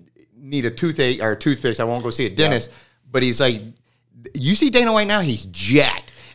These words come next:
Speaker 1: And, and they changed his life, and they did it through diet, exercise, but not the traditional stuff. They, what the world would call weird stuff, you know?
Speaker 2: He
Speaker 1: And
Speaker 2: got his blood work done, and they, uh,
Speaker 1: Is it Doctor Mar-, oh,
Speaker 2: I
Speaker 1: God.
Speaker 2: just started,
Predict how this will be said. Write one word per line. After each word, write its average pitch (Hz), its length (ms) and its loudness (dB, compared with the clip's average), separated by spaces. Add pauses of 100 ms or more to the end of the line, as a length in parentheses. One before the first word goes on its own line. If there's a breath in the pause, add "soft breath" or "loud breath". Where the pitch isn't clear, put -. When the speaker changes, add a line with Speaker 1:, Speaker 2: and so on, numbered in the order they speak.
Speaker 1:
And, 127 540 2
and 120 300 -2
they 143 160 0
changed 170 400 -6
his 104 200 -4
life, 120 540 -4
and 113 140 -8
they 107 80 -6
did 120 200 -2
it 156 160 -6
through 107 180 -8
diet, 131 460 -2
exercise, 113 640 -2
but 98 160 -6
not 113 240 0
the 147 60 -4
traditional 120 600 -6
stuff. 98 420 -4
They, 107 300 0 (340 soft breath)
what 107 400 -2 (100)
the 110 80 -8
world 113 240 0
would 101 120 -10
call 92 200 -6
weird 117 300 -4
stuff, - 420 -6
you 117 160 -4
know? 110 260 2
Speaker 2:
He 113 40 4
Speaker 1:
And 101 80 2
Speaker 2:
got 131 160 6
his 117 100 0
blood 123 280 2
work 131 260 2
done, 131 240 4
and 131 100 -2
they, 117 160 0 (140)
uh, 113 560 0 (260)
Speaker 1:
Is 107 140 -6
it - 80 -14
Doctor 165 240 -2
Mar-, 110 720 -8
oh, 131 280 -10
Speaker 2:
I - 80 -2
Speaker 1:
God. 120 120 -2
Speaker 2:
just 151 220 4
started, 143 380 2